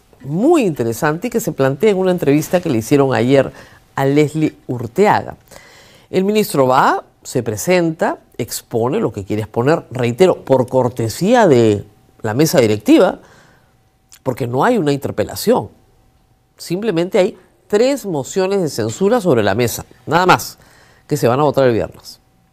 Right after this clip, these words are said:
¿Qué pasa si el ministro, al terminar su exposición, hace cuestión de confianza de su presencia en el gabinete?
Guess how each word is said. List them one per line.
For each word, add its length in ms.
¿Qué 120
pasa 340
si 140
el 100
ministro, 720
al 160
terminar 340
su 120
exposición, 680
hace 560
cuestión 420
de 140
confianza 800
de 100
su 220
presencia 580
en 60
el 100
gabinete? 460